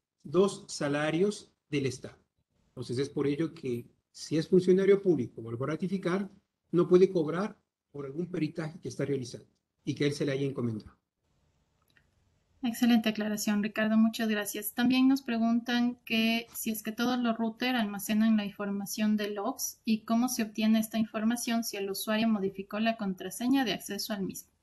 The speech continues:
Speaker 1: Perfecto. Bueno, no todos los routers, eh, almacenan muchos logs. Los más básicos,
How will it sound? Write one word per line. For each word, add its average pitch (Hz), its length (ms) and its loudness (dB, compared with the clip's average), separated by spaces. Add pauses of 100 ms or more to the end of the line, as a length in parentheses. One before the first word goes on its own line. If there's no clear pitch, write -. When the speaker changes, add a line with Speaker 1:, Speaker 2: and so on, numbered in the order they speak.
(1200)
Speaker 1:
Perfecto. 185 520 6 (500)
Bueno, 147 180 0
no 190 200 6
todos 247 260 2
los 185 140 4
routers, 220 420 0 (140)
eh, 135 500 -4
almacenan 170 540 2
muchos 180 320 2
logs. 131 240 -6 (1080)
Los 156 300 -2
más 202 240 2
básicos, 208 760 -4